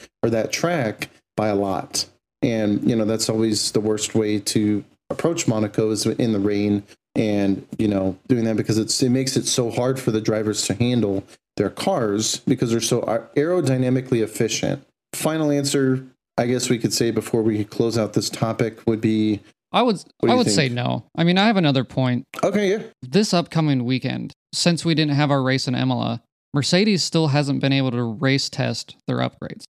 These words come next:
Speaker 2: So there's different aspects of, other than just the action that's happening. We're like, we're gonna see how Mercedes' upgrades are gonna be. Like, I feel like they, I feel like they're very good on their corners. They've shown that in Miami with Russell, like, moving up the grid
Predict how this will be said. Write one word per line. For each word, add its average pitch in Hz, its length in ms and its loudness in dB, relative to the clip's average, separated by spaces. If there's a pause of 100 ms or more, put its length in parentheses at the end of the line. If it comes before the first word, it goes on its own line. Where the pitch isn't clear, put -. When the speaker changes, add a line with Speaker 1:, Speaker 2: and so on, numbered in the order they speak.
(120)
Speaker 2:
So - 80 0
there's 202 260 2
different 190 380 -2
aspects 139 680 -2
of, 131 200 0
other 139 260 0
than 120 220 -2
just 117 260 -6
the 127 100 -4
action 131 300 -2
that's 117 160 -6
happening. 127 380 -2
We're 113 120 -4
like, 120 200 -4
we're 131 100 0
gonna 135 160 2
see 127 320 0
how 120 300 2
Mercedes' 127 640 -2 (220)
upgrades 151 360 0
are 123 60 -4
gonna 123 180 -4
be. - 240 -8 (320)
Like, 131 140 0
I 143 120 4
feel 151 220 0
like 143 220 0
they, 139 440 0 (140)
I - 240 -4
feel 175 180 -2
like 175 140 0
they're 151 140 0
very 151 260 0
good 143 240 0
on 156 100 2
their 123 120 -2
corners. 147 500 0
They've 143 200 2
shown 151 260 2
that 143 160 2
in 135 60 0
Miami 123 540 0 (220)
with 139 180 -4
Russell, 131 400 -2
like, 123 260 -2
moving 131 300 0
up 131 200 -2 (180)
the 123 540 -4 (200)
grid 135 380 0